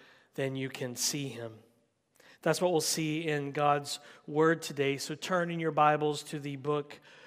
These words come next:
of Haggai. I don't know about you, but it's been good for me to be in this book for the last, uh, four weeks or so.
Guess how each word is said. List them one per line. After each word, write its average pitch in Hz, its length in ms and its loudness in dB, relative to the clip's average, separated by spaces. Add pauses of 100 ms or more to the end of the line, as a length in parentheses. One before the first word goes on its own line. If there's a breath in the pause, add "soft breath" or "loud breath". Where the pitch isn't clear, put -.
(120)
of 135 340 0 (180 loud breath)
Haggai. 143 520 6
I 196 100 4
don't 294 120 2
know 254 80 6
about 180 220 4
you, 214 80 2
but 214 100 2
it's 320 140 -2
been 370 180 0
good 165 300 0
for - 140 -8
me 147 260 -6
to 151 120 -14
be 131 200 -8
in 123 100 -8
this 123 220 -12
book 127 400 -10 (560 soft breath)
for 143 160 -6
the 135 100 0
last, 131 640 0
uh, 127 320 -4 (400)
four 139 320 -2
weeks 135 380 -6
or 139 60 -8
so. 127 480 -6